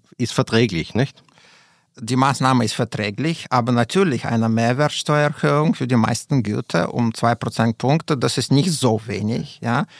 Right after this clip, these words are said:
Speaker 2: Und einerseits treibt es schon die Inflation, also zumindest kurzfristig werden wir diesen Effekt sicher sehen. Also die Inflation wird kurzfristig, also im Jänner, Februar sechsundzwanzig sicherlich steigen. Das ist das eine.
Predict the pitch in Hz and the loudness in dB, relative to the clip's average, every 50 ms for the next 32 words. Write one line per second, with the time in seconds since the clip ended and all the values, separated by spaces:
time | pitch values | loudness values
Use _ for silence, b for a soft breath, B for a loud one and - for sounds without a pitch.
0 | B B - 131 131 113 - - - 135 147 156 160 139 - 143 135 139 - - | B B 0 2 2 2 0 0 0 2 4 4 4 4 4 2 0 0 -2 -2
1 | - 131 127 131 - - - 123 - - - 123 120 110 120 131 131 - - 135 | 0 0 2 0 0 -2 -2 0 2 2 4 4 4 2 2 0 -2 0 0 -2
2 | 139 135 - - 127 143 143 156 202 226 - - - 143 - - 147 131 120 120 | -2 -2 -2 -2 0 0 0 0 0 0 -2 0 0 0 2 4 4 4 6 4
3 | 117 127 - - - 139 120 - - - 123 123 - - - 123 - 117 117 117 | 4 2 -2 0 2 2 2 0 -2 -2 -2 -2 0 0 -2 0 2 2 2 2
4 | 120 120 110 120 107 104 123 120 127 117 120 - 117 113 156 123 98 - - 120 | 2 2 2 0 0 0 2 2 2 2 4 2 2 0 2 -2 -2 0 0 0
5 | 110 95 101 101 104 107 117 214 208 - - 180 - 113 - 120 117 - - 120 | 2 2 0 0 0 0 0 0 0 -2 0 0 0 2 2 2 2 0 -2 -2
6 | - - - - - - - - - - - - - - - 127 120 - - - | 0 0 0 2 0 0 -2 -4 -6 -8 -8 -8 -4 -2 -2 0 0 -2 -2 -6
7 | - - - - 151 - 113 - _ _ _ _ _ _ _ - 160 120 110 107 | -6 -4 -4 -6 -4 -6 -8 -8 _ _ _ _ _ _ _ -8 -4 -4 -2 0
8 | 110 120 123 123 117 113 117 - - - - - 127 120 117 104 - 117 123 120 | 0 2 2 2 2 2 0 -2 -4 -6 -2 0 2 2 2 2 0 2 2 0
9 | 113 - - 113 - - 120 110 - 127 120 - 190 160 - 117 113 - 113 110 | 0 0 -2 -2 0 -2 -2 0 0 -2 -2 -2 -4 -4 -4 -6 -2 -2 -2 -2
10 | - 104 - - - - 95 - 104 117 131 165 B B B B B B B B | -2 -6 -8 -8 -6 -6 -6 -4 -2 -2 -2 -2 B B B B B B B B
11 | B B B - 143 131 - 139 117 120 113 - 127 123 131 147 160 175 - | B B B -4 -4 -2 -2 0 0 -2 0 2 2 2 4 4 4 2 2